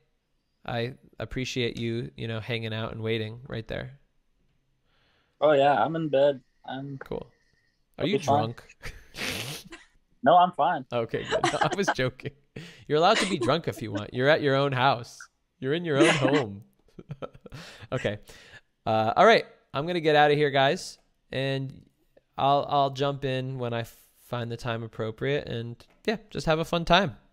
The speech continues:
Speaker 1: You guys know how to do this. So you're all good, right? You're all, you get it. Right? Yeah?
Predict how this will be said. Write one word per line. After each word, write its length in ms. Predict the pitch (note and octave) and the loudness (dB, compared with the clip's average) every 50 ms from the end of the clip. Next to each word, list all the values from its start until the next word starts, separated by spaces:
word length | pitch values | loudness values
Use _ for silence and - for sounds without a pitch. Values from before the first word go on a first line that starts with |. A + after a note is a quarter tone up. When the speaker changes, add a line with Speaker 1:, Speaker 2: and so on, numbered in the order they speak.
| _ _ _ - | _ _ _ -8
Speaker 1:
You 140 | D3+ D3+ D#3 | 0 4 8
guys 240 | F3 F3 E3 - F#3 | 8 8 8 6 6
know 160 | F3 E3+ D#3 | 6 6 8
how 100 | E3 D#3+ | 6 6
to 100 | D3+ D3+ | 4 4
do 240 | C3+ B2+ C#3 C#3+ C#3 | 2 0 0 0 2
this. 220 | B2 A2+ G#2 - | 2 0 -2 -2
So 140 | - A#2+ - | -4 -4 -4
you're 140 | - C3 C3 | 0 2 4
all 140 | C3+ C#3 C3+ | 6 6 4
good, 260 | B2+ C3 A#2 G#2+ G#2+ | 4 2 2 2 2
right? 200 | A2+ A#2 C3 - | 0 0 0 0
You're 200 | - - B2 A#2+ | 0 0 2 4
all, 420 | B2 B2 A#2+ A#2+ A#2+ B2 - _ _ _ _ _ _ _ _ _ _ _ _ _ _ _ _ _ | 4 4 4 2 0 -2 -8 _ _ _ _ _ _ _ _ _ _ _ _ _ _ _ _ _
you 100 | - A#2+ | -10 -6
get 220 | A#2 B2 A#2 A2 G#2 | -2 0 0 0 0
it. 180 | G#2 - - _ _ _ _ _ _ _ _ _ _ _ _ _ _ _ _ _ _ _ _ _ - | -2 -6 -8 _ _ _ _ _ _ _ _ _ _ _ _ _ _ _ _ _ _ _ _ _ -6
Right? 240 | B2+ B2+ C#3 C3 - - _ _ _ _ _ _ _ _ _ _ _ _ _ _ _ _ _ _ _ _ _ - | -4 -2 -2 -4 -4 -10 _ _ _ _ _ _ _ _ _ _ _ _ _ _ _ _ _ _ _ _ _ -8
Yeah? 200 | - A#2 B2+ D3 | -6 -6 -6 -6